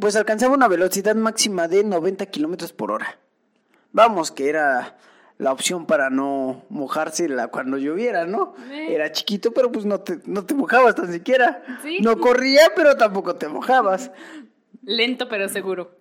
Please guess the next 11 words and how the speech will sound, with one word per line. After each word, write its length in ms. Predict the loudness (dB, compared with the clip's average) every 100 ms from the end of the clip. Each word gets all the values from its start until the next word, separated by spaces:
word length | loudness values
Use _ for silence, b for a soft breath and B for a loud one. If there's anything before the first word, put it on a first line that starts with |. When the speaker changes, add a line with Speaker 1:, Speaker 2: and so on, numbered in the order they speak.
| -8
Speaker 1:
Es 360 | -4 -2 -2
un 160 | -4 -6
hecho 360 | -6 -6 -8 -6
que 320 | -6 -6 -8
el 240 | -8 -6 -2
Vespa 400 | 0 0 -2 -6
cuatrocientos 760 | -6 -6 -6 -6 -8 -8 -6
solo 360 | -2 0 0 0
vivió 500 | -2 0 0 0 -6 b b _
tres 320 | -8 -4 -2
años 460 | 0 0 0 -2